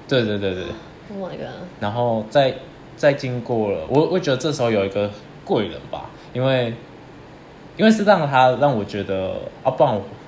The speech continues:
Speaker 1: 再回去，就是再回去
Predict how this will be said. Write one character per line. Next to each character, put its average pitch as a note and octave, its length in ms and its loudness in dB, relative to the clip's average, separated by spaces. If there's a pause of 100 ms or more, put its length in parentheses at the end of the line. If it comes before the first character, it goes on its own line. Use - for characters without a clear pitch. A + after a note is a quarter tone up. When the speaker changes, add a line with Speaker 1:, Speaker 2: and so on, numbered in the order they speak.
Speaker 1:
再 A#2+ 220 4
回 G2+ 200 -4
去， G#2 480 -4 (1120)
就 A2+ 140 -6
是 G#2 120 -4
再 C#3 180 2
回 G#2+ 180 -2
去 A2 340 -2